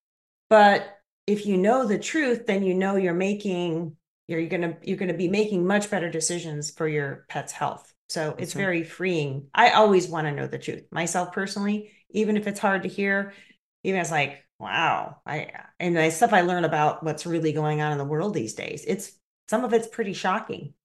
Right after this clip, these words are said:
Speaker 1: but
Speaker 2: Yeah.
Speaker 1: I, I wanna know the truth because I'm a truth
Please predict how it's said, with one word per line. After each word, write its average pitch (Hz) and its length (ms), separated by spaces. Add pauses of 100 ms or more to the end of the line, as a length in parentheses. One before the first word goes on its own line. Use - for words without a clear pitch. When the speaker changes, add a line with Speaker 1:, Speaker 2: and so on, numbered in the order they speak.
Speaker 1:
but 175 320
Speaker 2:
Yeah. 117 120 (360)
Speaker 1:
I, 196 360 (500)
I 170 140
wanna 175 260
know 185 180
the 208 100
truth 320 280
because 214 320
I'm 208 140
a 208 100
truth 202 320